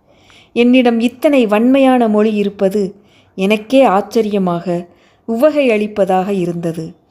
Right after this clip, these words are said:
இணையம் மிக அந்தரங்கமாக உலவ வழி அமைக்கிறது. அந்தரங்கமான எந்த இடமும் மனநோய் வெளியே. ஒரு கட்டத்தில் சலித்துப் போய் மூடிவிட்டு படுத்துக்கொண்டேன்.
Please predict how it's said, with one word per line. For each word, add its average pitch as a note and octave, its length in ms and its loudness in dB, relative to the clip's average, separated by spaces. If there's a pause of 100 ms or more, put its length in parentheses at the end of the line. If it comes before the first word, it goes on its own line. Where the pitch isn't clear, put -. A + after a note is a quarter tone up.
(380)
இணையம் G#3 500 2 (220)
மிக A3 460 0
அந்தரங்கமாக G3+ 1000 0
உலவ F3+ 500 -2 (500)
வழி A3+ 320 2
அமைக்கிறது. F3+ 680 -4 (500)
அந்தரங்கமான A3 920 2
எந்த A3+ 320 2
இடமும் F#3+ 540 0 (440)
மனநோய் A3+ 580 2
வெளியே. F3 540 -2 (500)
ஒரு A3 180 4
கட்டத்தில் G3+ 680 -6 (320)
சலித்துப் B3+ 640 -4
போய் F#3 300 -4 (440)
மூடிவிட்டு B3+ 600 2
படுத்துக்கொண்டேன். F3+ 920 -8